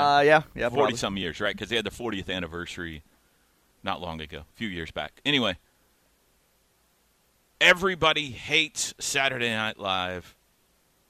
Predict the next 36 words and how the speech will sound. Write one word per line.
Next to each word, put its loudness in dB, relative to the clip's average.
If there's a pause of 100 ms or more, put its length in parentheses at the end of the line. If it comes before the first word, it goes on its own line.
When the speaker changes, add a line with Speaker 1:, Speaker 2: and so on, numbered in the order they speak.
(520)
Speaker 2:
in 4 (480)
real 0
time. -6
Speaker 1:
In -6
real 4
time, -2
yes. -2 (640)
Speaker 2:
This -2
cast 2
is -12
not 2
anywhere 4
as -4
good 2
as -6
the -6
cast 0
that -6
used 0
to -6
be, -12 (140)
right? -4
That's -8
what 0
everybody 2
has -2
always 2
said. 0
I 8
don't 4
watch 0
Speaker 1:
Forever, 8
Speaker 2:
Saturday -6
Night -8
Speaker 1:
yeah. 2
Speaker 2:
Live. -6